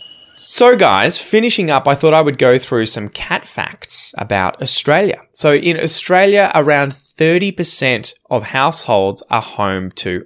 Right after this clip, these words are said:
a cat. They're the second most common pet after dogs.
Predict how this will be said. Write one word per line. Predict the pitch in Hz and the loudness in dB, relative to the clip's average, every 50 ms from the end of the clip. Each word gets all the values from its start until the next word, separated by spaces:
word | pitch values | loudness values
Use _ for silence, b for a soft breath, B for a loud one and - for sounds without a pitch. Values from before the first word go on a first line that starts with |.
| _ - | _ -10
a | - 90 | -10 -10
cat. | - _ - - - - 117 - - - - - _ _ b b b b b b _ | -10 _ -18 -20 -10 -6 -6 -6 -6 -8 -14 -20 _ _ b b b b b b _
They're | 123 127 | -2 0
the | 120 127 | 0 -2
second | - - - - 185 185 - 202 185 180 | -2 -2 0 0 0 0 0 -2 -2 0
most | 175 156 151 151 151 - - | 0 0 0 0 -2 -4 -8
common | - - 139 131 131 127 127 | -6 -4 -4 -2 -2 -4 -6
pet | 123 - 135 123 110 110 - _ _ | -8 -4 0 0 0 0 -2 _ _
after | 110 104 98 101 - - 101 | -4 -2 -2 -4 -4 -8 -14
dogs. | 92 98 - - 123 117 90 - - - _ - - - _ | -14 -8 -2 2 2 2 2 2 -2 -8 _ -20 -20 -20 _